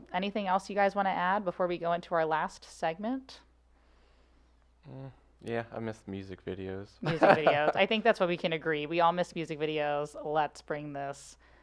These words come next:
Speaker 1: bring this back.
Speaker 2: I used to watch the T L C music videos, all the, <laughs> like,
Speaker 1: Oh.
Speaker 2: waterfalls stuff,
Speaker 1: Um,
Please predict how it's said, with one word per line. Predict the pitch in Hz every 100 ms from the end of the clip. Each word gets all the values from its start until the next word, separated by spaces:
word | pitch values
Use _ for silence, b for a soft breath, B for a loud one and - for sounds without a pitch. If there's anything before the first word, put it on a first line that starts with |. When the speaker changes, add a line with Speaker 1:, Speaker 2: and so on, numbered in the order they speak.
| b _
Speaker 1:
bring | - -
this | - -
back. | - - - - b b -
Speaker 2:
I |
used | 113 -
to | 92 -
watch | 101 -
the | -
T | - 113 104
L | 98
C | - 104 101
music | 95 98 95 -
videos, | 95 98 95 101 -
all | 98
the, | 117 -
<laughs> |
like, | 170 -
Speaker 1:
Oh. | 185 165 139
Speaker 2:
waterfalls | 107 113 - 117 117 117 -
stuff, | - 113 175 -
Speaker 1:
Um, | -